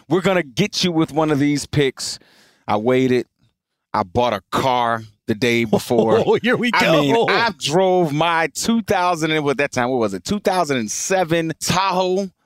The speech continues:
Speaker 1: Chevy Tahoe, that's when they first changed the body. I drove it right off the showroom floor. I thought I was doing it. I thought I was big time. And third round happened. Pittsburgh Steelers picked. They picked the returner,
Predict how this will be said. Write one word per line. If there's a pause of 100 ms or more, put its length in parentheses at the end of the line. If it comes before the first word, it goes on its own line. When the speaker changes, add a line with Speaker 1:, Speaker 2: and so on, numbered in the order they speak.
(120)
Speaker 1:
Chevy
Tahoe,
that's
when
they
first
changed
the
body.
I
drove
it
right
off
the
showroom
floor.
I
thought
I
was
doing
it.
I
thought
I
was
big
time. (500)
And
third
round
happened. (640)
Pittsburgh
Steelers
picked.
They
picked
the
returner,